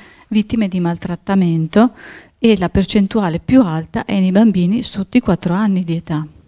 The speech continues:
Il tredici virgola quattro per cento delle bambine, il cinque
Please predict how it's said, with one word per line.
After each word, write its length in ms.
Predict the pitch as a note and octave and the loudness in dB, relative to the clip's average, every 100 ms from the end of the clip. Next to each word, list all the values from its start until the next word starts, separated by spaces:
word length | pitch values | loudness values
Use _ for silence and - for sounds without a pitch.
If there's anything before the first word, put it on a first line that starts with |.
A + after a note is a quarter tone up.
| _ _ _ _ - - - - - - - _ _ _ _ _ _ - | _ _ _ _ -20 -20 -20 -20 -20 -20 -20 _ _ _ _ _ _ -10
Il 160 | F#3+ | -6
tredici 420 | - A#3 G#3 - | 0 2 2 -4
virgola 360 | G3 G3+ F#3 F#3 | -2 0 2 2
quattro 260 | F#3 F#3 G3 | 0 -2 -2
per 160 | G3+ | -2
cento 400 | F#3+ A3+ G#3 G#3 | -2 0 0 -2
delle 260 | F#3 F3+ F#3 | -4 -4 -2
bambine, 880 | F3+ F#3 F#3 G3 G#3 G#3+ C4+ F4 - | -2 -2 0 2 2 4 4 2 -6
il 200 | - G3 | -8 -6
cinque 500 | - A3 G#3 G3+ F#3+ | -4 -2 -2 -4 -6